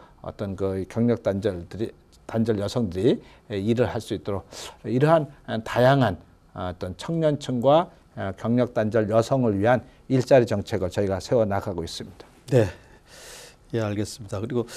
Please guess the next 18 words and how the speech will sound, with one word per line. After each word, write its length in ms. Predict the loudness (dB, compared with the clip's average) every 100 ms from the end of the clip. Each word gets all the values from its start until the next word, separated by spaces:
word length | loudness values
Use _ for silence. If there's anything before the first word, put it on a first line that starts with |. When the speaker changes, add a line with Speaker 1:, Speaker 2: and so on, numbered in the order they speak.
| -16 -12
Speaker 2:
생활체육 1000 | 0 2 4 2 4 8 10 10 6
활성화에 640 | 0 0 2 4 4 4 0
또 100 | -4
중점을 460 | -2 0 4 4 4
두고 180 | 0 -4
계신데, 400 | -4 -2 0 0
Speaker 1:
네, 60 |
그렇습니다. 440 | 0 -2 4 4 6
Speaker 2:
이 40 |
건강 420 | 6 10 12 12
문제는 460 | 8 6 6 6 4
뭐 120 | 4
요즘 200 | 2 0
굉장히 300 | 2 4 4
관심이, 680 | 2 0 0 2 2 2 0
Speaker 1:
음. 200 | -2 -4
Speaker 2:
예, 140 | -4
마-, 120 | -4